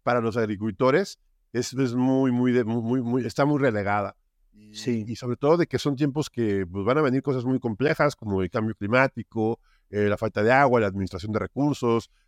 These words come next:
Speaker 1: no se diga que nos puso a parir chayotes el tema de los,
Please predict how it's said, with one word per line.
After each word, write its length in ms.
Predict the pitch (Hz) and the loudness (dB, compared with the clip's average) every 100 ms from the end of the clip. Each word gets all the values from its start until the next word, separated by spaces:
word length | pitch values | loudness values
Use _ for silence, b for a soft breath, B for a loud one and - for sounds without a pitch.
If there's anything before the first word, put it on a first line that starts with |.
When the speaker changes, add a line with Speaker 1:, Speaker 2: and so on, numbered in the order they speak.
| - | -16
Speaker 1:
no 200 | 113 139 | -4 -2
se 100 | 143 | 2
diga 160 | 131 | 0
que 140 | 127 110 | 0 -2
nos 120 | 107 | -6
puso 400 | - 131 135 113 _ _ - | -8 -2 0 0 _ _ -8
a 280 | 101 104 104 | -2 0 -2
parir 240 | - 110 120 | -2 -2 -2
chayotes 460 | - 120 120 123 | -2 -2 0 -2
el 80 | 101 | -4
tema 240 | 123 123 104 | -2 2 2
de 80 | |
los, 220 | 92 95 | 0 -4